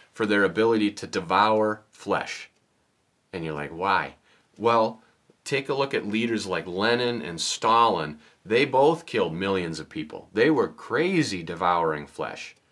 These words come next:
And the Bible says that the bear is raised up on one side with three ribs in its mouth. Daniel chapter seven, verse five. "And there before me was a second beast, which looked like a bear.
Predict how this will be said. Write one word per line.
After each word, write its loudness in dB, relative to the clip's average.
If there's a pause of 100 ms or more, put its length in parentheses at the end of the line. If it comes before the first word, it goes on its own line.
(960)
And -2
the -4
Bible 2
says 0 (540)
that -2
the -6
bear 2
is -6
raised -2
up -2
on -4
one 2
side 0
with -10
three -6
ribs -2
in -8
its -10
mouth. -4
Daniel 0
chapter -4
seven, -2 (300)
verse 0
five. 0 (460)
"And -6
there 8
before 2
me 0
was 0
a -4
second -2
beast, -4 (280)
which -4
looked 0
like 2
a 0
bear. 6